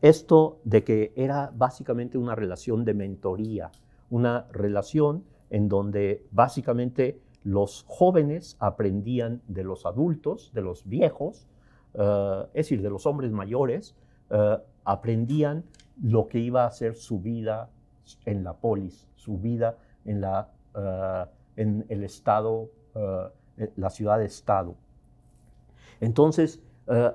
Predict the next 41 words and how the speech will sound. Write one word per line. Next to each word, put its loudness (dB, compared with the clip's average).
¿hasta -6
qué 4
punto 0
la -2
relación -2
entre -4
Wilde 2
y, 0
eh, -6
Bosie -4
era 4
de -6
este -8
tipo -8
o 2
de 4
qué 10
tipo 0
era 0
realmente? -10
En 8
mil 8
ochocientos 0
noventa 0
y 0
uno, 2
cuando 2
Wilde 2
y -2
Douglas 0
se -4
conocieron, -2
Oscar 2
Wilde 6
tenía -4
treinta -6
y -8
siete 0
años 0
de -2
edad 0